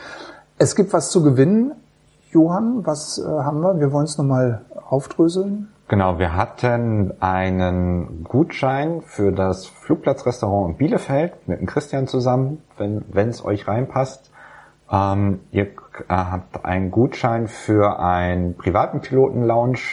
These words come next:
Speaker 2: ähm, T-Shirt, Polohemd bei mir im Shop, äh, also bei pilotenbedarf punkt de. Ähm, und wir haben ganz, ganz viele Sonnenbrillen von Aero P S.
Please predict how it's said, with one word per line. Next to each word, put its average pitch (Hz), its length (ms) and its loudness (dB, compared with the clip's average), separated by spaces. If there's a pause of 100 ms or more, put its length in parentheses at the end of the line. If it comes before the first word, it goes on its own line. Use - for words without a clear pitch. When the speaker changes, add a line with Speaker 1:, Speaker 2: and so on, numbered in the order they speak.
(140)
Speaker 2:
ähm, 98 420 0 (640)
T-Shirt, - 440 -4
Polohemd 135 800 2 (500)
bei 98 80 2
mir 117 200 4
im 120 100 0
Shop, - 340 -2 (640)
äh, - 60 -4
also 90 340 0
bei 85 140 2
pilotenbedarf 98 720 0
punkt 101 140 0
de. 113 240 4 (920)
Ähm, 82 560 -2 (120)
und 131 240 2
wir 113 100 2
haben 104 240 0 (140)
ganz, 120 280 -2
ganz 110 220 0
viele 101 220 2
Sonnenbrillen 80 760 -2
von 80 360 -4
Aero 82 380 0
P 76 160 -4
S. 71 380 -6